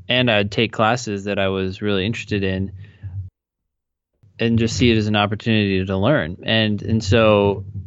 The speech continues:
I think it's kinda hard to do that in retrospect, but if someone, say, graduated from high school and then just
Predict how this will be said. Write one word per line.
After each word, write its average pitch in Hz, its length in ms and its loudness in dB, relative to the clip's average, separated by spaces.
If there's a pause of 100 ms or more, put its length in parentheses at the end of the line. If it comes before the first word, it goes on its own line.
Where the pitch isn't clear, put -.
(120)
I 110 180 -2
think 113 380 -2 (180)
it's 104 320 -4
kinda 110 300 2
hard 104 220 2
to 98 60 -2
do 107 220 4
that 98 300 4 (340)
in 98 180 -4
retrospect, 98 720 -2
but 104 220 0 (500)
if 104 160 0
someone, 104 880 2
say, 98 220 0
graduated 101 480 2
from 110 100 -4
high 101 160 0
school 101 440 0
and 98 140 -2
then 98 220 0
just - 580 -2